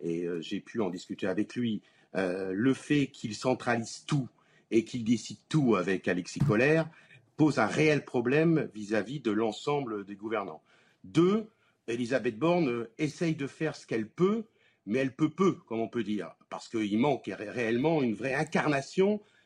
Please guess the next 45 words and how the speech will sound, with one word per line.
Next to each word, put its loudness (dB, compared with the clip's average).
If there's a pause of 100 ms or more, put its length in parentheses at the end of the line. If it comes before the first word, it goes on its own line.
du -4
gouvernement 2
qu'elle -2
a 0
autour -6
d'elle. 0
Je -8
suis -14
sourd 0
autour -6
de -4
la 0
table. 0 (340)
Est-ce -2
qu'on 2
est 0
capable 0
de 2
nommer 2
dix -2
ministres 0
du -4
gouvernement 0
Borne ? 0 (480)
Euh, -4 (160)
j'ai 0
eu 2
à 2
recevoir -4
des -4
ministres 0
à, 0 (180)
à -6
la -4
région -6
Sud. -4 (320)
Je -6
ne 0
savais 0
même 2
pas 0 (160)
quelles -2
étaient 0
leurs -2
fonctions. 0